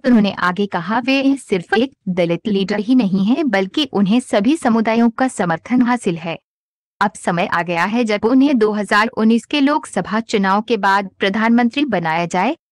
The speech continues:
राहुल गांधी, जिन्हें कांग्रेस के प्रधानमंत्री के चेहरे के तौर पर माना जा रहा है,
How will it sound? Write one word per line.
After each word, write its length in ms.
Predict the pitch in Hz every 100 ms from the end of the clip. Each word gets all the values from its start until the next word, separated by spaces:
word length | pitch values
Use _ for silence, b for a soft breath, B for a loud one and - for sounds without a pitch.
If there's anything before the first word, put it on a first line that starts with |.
| 185
राहुल 460 | 202 190 226 254
गांधी, 360 | 196 175 175 240 -
जिन्हें 360 | 185 214 226 254
कांग्रेस 460 | 269 277 277 294
के 120 | 254
प्रधानमंत्री 680 | 247 190 180 208 202 196 226
के 140 | 262
चेहरे 360 | 254 190 180 202
के 200 | - 226
तौर 280 | - 170 156
पर 200 | - 302
माना 340 | 214 170 160
जा 160 | 175 151
रहा 220 | 156 175
है, 240 | 165 233